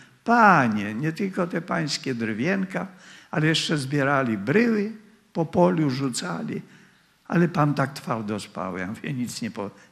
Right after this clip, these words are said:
nic podobnego, tylko ta burza, <clears throat> y, to spowodowała.” No, uratowała mnie, że nie spocząłem tu na tej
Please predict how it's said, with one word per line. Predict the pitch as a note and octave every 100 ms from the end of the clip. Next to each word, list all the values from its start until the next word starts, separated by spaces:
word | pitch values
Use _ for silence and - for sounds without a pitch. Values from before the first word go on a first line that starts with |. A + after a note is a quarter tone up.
| -
nic | E3 -
podobnego, | E3+ A#2 G2+ F#2 G#2 G#2 G#2 - - - - - -
tylko | - D3 D3
ta | C3+ B2 A#2 - - - - - - - -
burza, | D#3+ F3+ D3 - - - - - - -
<clears throat> | - - - - - - -
y, | A2+ G#2 - - _ _ _
to | - C#3
spowodowała.” | - C#3+ B2 A2+ A2+ G#2 F#2+ F#2
No, | D#3
uratowała | C#4+ A3+ E3+ - C3 C#3 D3 C#3+
mnie, | A#2+ A#2 B2+ C3 C3 - _ _ _ _ _
że | A#3 A3 F#3+ F3+ F3+ - - _ -
nie | F3+ F3+
spocząłem | F3+ F3 D#3+ E3 D3 C#3 B2+
tu | - A#2
na | G#2+
tej | G#2+ A2 G#2 G#2+ -